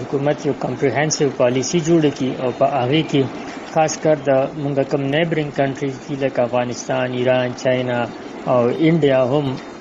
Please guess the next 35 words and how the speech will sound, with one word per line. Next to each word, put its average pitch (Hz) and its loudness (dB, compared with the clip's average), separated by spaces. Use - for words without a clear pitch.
دغسې 170 0
که 156 -2
د 143 0
افغانستان 139 0
سایډ 160 0
نه 147 0
کوم 151 0
فوډ 147 0
آیټمز 135 -2
راځي 131 0
یا 131 2
ایران 151 0
نه، 127 2
نو 160 -4
په 160 2
هغې 165 2
باندې 185 2
هم 170 -2
که 156 0
څه 165 2
فارمالیټیز 160 2
داسې 151 0
وي، 156 0
هغه 127 0
ریلیکس 151 -2
کول 147 2
پکار 139 2
دي، 139 -4
یا 131 2
هغې 131 0
باندې 131 -2
څه 135 -6
ټیکسونه 160 -2
مغیرې، 135 2
هغه 151 2